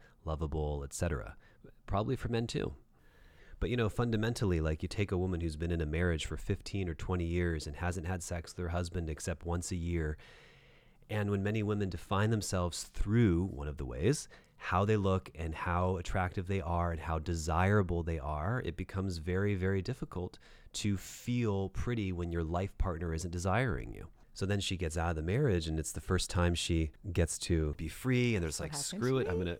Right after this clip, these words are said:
Speaker 1: right? Yeah.
Speaker 2: Yeah, that's true, yeah.
Speaker 1: Yeah, there you have it. Happened to you as well. Usually people on the recipient end of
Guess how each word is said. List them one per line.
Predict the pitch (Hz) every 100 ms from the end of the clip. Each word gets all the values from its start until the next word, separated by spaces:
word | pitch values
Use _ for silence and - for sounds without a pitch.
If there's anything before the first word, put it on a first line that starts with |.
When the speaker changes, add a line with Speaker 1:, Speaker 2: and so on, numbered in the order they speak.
| -
Speaker 1:
right? | 90 113 -
Yeah. | 95 87 175
Speaker 2:
Yeah, | 190
that's | 262 - -
true, | 277
yeah. | 190 185 - -
Speaker 1:
Yeah, | 247 -
there | 85
you | 87
have | 117 180
it. | 110 - - -
Happened | 80 85 85
to |
you | 95
as | 95
well. | 92 69 - -
Usually | 101 131 127 113
people | - 107 104 98
on | 92 98
the | 95 98 95
recipient | 95 90 - - - 110 92 104
end | 113 104 87 80 76 - _
of | - 90 87 80 -